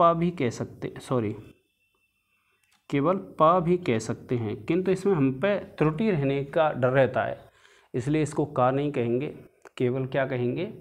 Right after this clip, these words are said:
पकार, ककार। ऐसे ही आप प्रत्यय देखते हैं सानच, तो सानच में ये जो अंतिम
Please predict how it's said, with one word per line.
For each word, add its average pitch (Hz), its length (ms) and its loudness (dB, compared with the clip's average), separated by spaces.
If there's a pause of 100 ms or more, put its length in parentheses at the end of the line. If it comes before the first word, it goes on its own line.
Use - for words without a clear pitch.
(240)
पकार, 131 640 -2 (680)
ककार। 143 720 2
ऐसे 131 300 0
ही 156 320 0 (1120)
आप 135 400 0
प्रत्यय 139 380 0
देखते 143 380 -2
हैं 151 200 0
सानच, 123 1000 0 (960)
तो 147 80 2
सानच 147 540 0
में 170 140 2
ये 143 240 2
जो 143 160 0
अंतिम 139 560 2